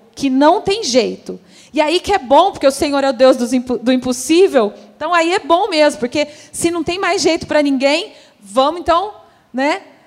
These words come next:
Pro Senhor sempre tem jeito. Não que é a última opção, hein, gente? É a primeira opção. <laughs> Então, assim,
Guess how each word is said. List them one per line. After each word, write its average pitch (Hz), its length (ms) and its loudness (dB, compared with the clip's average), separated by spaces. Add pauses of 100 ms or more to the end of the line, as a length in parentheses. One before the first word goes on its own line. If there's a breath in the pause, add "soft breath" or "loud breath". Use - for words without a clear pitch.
(140)
Pro 302 160 -2
Senhor 311 360 4
sempre 381 380 -4
tem 440 200 -2
jeito. 247 320 0
Não 220 220 -2
que 311 100 -6
é 349 40 -2
a 339 60 -2
última 370 280 -6
opção, 226 460 -6
hein, 226 80 -4
gente? 220 320 -10
É 220 60 -2
a 226 60 0
primeira 330 460 4
opção. 349 600 0
<laughs> 254 400 -14 (720 loud breath)
Então, 330 200 -4
assim, 320 420 -6